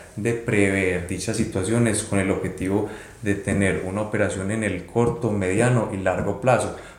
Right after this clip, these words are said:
porque ustedes actualmente pueden tener muchas proyecciones, pero si de pronto des-, tuviste un desconocimiento frente a un riesgo y ese riesgo se te materializa, va a poner en jaque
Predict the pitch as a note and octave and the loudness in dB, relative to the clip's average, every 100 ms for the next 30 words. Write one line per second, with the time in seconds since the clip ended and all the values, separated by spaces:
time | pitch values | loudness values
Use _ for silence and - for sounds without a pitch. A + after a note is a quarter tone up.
0 | - A#2 B2+ A2+ A#2 C3 A#2+ - A2 B2+ | -8 -4 -2 0 2 2 2 0 0 0
1 | B2+ B2+ B2+ B2 B2 G#2+ G#2 F#2+ A#2 C3 | 0 0 2 2 2 0 2 2 2 2
2 | C3 C#3 - B2 A#2 G#2 - B2 G2 F2 | 2 -2 0 2 2 0 0 0 0 -2
3 | - A2 A2 - A2+ A2 A2+ A2+ D3 D3 | -2 0 0 0 0 2 0 0 0 -2
4 | - - - - G#2 A2 G#2+ - - - | -4 -14 -14 -6 0 2 2 -2 -6 -2
5 | A#2 A#2 A2+ - C3+ C#3 C#3+ D3 - C3+ | 2 4 2 4 4 6 4 -2 -2 2
6 | C3 C3 B2+ B2 A2 G#2+ G#2+ G#2 G#2+ C3 | 4 4 4 0 0 0 0 0 0 0
7 | A#2 G2+ G#2 G2+ G#2+ G#2 F#2 F#2 F#2+ G#2+ | 0 0 0 0 2 2 2 0 0 0
8 | A2 C3 C3+ C3 C3+ B2+ C3 B2 B2 B2+ | 2 2 2 2 2 0 0 0 0 0
9 | B2+ A#2+ A2+ B2+ B2+ - - - G2+ E2+ | 2 2 0 -2 -4 -12 -16 -6 0 0
10 | - G#2+ G#2 G#2+ G#2 G#2+ - A2 - | 0 0 2 2 0 0 0 -2 -4